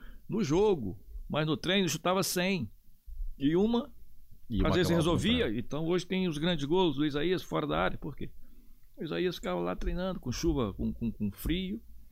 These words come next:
Speaker 1: porque eu sabia que uma hora ia acontecer. Temos um jogo engraçado contra o Farense aqui, que nós estávamos, é, perdendo o jogo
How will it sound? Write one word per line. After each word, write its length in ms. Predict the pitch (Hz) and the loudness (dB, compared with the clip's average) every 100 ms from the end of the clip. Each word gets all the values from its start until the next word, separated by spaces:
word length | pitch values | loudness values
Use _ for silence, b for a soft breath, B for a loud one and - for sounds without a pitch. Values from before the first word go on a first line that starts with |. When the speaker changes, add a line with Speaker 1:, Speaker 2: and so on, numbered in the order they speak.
| - | -14
Speaker 1:
porque 160 | - 175 | -6 -4
eu 20 | |
sabia 300 | 175 185 202 | -2 0 0
que 120 | 196 | 2
uma 280 | 220 294 285 | 0 2 2
hora 200 | 247 262 | 4 2
ia 80 | 269 | 2
acontecer. 560 | 277 240 240 - 180 - _ _ _ - - - - - - - - | 0 -4 -4 -4 -6 -8 _ _ _ -20 -20 -20 -20 -20 -20 -14 -12
Temos 240 | - 143 139 | -2 -2 0
um 80 | 156 | 0
jogo 200 | 147 151 | 0 0
engraçado 480 | 139 123 131 139 | 0 0 0 -2
contra 320 | - 123 - 117 | 0 -2 0 -4
o 40 | |
Farense 440 | - 110 113 120 101 | -2 -2 0 -4 -6
aqui, 260 | 113 127 - B B B B B | -6 -8 -10 B B B B B
que 80 | - | -4
nós 160 | 104 101 | -2 -2
estávamos, 760 | 110 113 110 113 110 107 - - | -2 0 0 2 0 -2 -4 -4
é, 800 | 92 87 - - - - - - - | -4 -4 -8 -12 -14 -16 -18 -18 -2
perdendo 360 | 110 95 139 147 | 0 0 -2 -2
o 40 | |
jogo 500 | 92 98 104 120 - | -2 0 0 0 -6